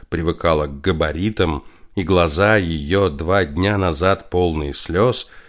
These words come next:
светились пьяным счастьем. Агамы сделали своё дело,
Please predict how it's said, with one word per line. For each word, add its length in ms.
светились 680
пьяным 600
счастьем. 760
Агамы 680
сделали 460
своё 360
дело, 500